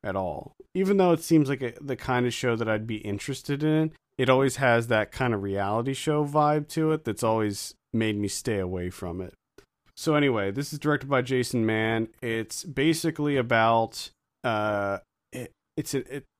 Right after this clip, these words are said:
kind of takes place in an engagement party who, and it, as it turns out, the,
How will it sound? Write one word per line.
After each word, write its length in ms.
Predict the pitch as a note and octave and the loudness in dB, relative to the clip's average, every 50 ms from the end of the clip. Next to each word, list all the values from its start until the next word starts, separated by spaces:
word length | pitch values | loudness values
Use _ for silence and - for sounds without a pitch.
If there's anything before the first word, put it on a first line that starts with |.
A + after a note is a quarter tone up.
| _ _ _ | _ _ _
kind 180 | - F#3+ A3+ B3+ | 0 0 2 2
of 140 | A3 E3+ - | 0 -2 0
takes 240 | - F3 D3+ - | 0 0 0 0
place 380 | - - - D#3 C#3+ C#3+ C3 - | -6 -4 0 0 0 0 0 0
in 60 | C3+ | 0
an 360 | A#2+ A2+ A2+ G#2+ A2 A#2+ A2 | 0 0 0 -2 -2 -2 -2
engagement 720 | G#2+ G#2 G2+ F#2+ A2 A#2 C3 C#3 C3+ B2+ C#3+ C#3+ C3+ - - | 0 -2 -2 -2 0 2 2 2 2 2 2 2 2 0 -4
party 540 | - D3 C#3 C3+ C#3 C#3 C#3+ C#3+ C#3+ D3 - _ _ _ _ - | 0 2 2 2 2 0 0 -2 -2 -4 -8 _ _ _ _ -4
who, 640 | C3+ B2 A#2 A2+ A2+ A2+ A2+ G#2+ G2 - - - _ | -2 -2 0 0 0 -2 -2 -4 -8 -12 -18 -16 _
and 360 | B2+ B2 A#2 A2+ A2 A2+ A2+ | -6 -4 -2 -2 -2 -2 -4
it, 420 | F2 G2 A2+ G#2 G2 A2+ C#3 C3 _ _ - | -6 -12 -18 -18 -12 -12 -12 -14 _ _ -8
as 200 | C#3+ C3+ A2+ A#2+ | -8 -6 -6 -8
it 60 | - | -8
turns 300 | - - D#3 D3 C#3 C3+ | -2 2 2 2 4 4
out, 300 | B2+ B2 B2 B2 - - | 4 4 2 0 0 -2
the, 360 | A#2 A2 G#2+ G#2+ G#2+ G#2 | -2 -2 0 0 -2 -4